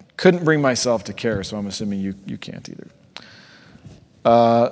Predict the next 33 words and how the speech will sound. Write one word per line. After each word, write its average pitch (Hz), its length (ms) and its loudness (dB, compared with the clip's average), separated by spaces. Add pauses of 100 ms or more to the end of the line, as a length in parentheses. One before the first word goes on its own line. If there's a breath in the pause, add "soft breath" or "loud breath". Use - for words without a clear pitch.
(160)
like 139 320 4
all 165 180 6
illustrations 139 760 2
of 113 140 -4
redemption, 107 600 -4
this 117 200 -6
one 120 140 -4
has 110 320 -6
limitations, 107 840 -6
and 107 180 -4
we 113 140 -2
reach 117 540 -2
that 98 520 -4
w-, 107 220 -4
w-, 113 280 -8
when 110 260 -4
we 107 100 -2
reach 101 320 -6
the 107 80 -10
sexual 101 500 -6
union 95 600 -6
between, 95 560 -8 (640 loud breath)
uh, 90 280 -14 (180)
Ruth 101 300 -8
and 92 120 -8
Boaz. 85 480 -12
That's 98 340 -8
not 107 540 -6
what 107 320 -6
God 92 320 -8
is 82 160 -12
interested 85 640 -14
in 78 240 -16